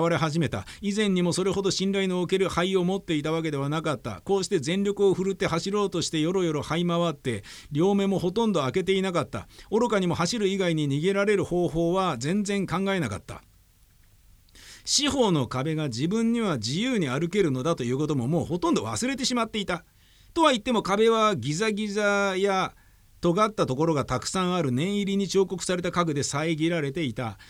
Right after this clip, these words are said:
その時、彼のすぐそばに何かがやんわりと投げられて落ちてきて、ゴロゴロと転がった。それは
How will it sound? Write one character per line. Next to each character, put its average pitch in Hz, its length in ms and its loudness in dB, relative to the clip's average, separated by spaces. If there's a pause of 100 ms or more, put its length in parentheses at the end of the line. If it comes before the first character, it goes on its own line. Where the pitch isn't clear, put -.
(160)
そ 247 160 -2
の 247 60 0
時、 220 400 0
彼 233 220 -2
の 190 100 0
す 220 120 -2
ぐ 202 100 0
そ 190 140 0
ば 175 100 2
に 143 140 0
何 180 200 0
か 156 140 -2
が 147 120 0
や 139 140 0
ん 185 140 -2
わ 196 100 -2
り 160 120 0
と 160 140 -2
投 135 140 0
げ 147 120 0
ら 147 120 0
れ 123 100 -4
て 135 140 -2
落 135 180 -4
ち - 40 -8
て 107 140 -8
き - 100 -10
て、 147 240 -2
ゴ 139 140 0
ロ 156 80 4
ゴ 127 120 0
ロ 123 100 -2
と 185 220 0
転 127 220 -4
が 101 100 -2
っ 95 40 -8
た。 - 260 -10
そ - 120 -6
れ 151 80 2
は 151 240 0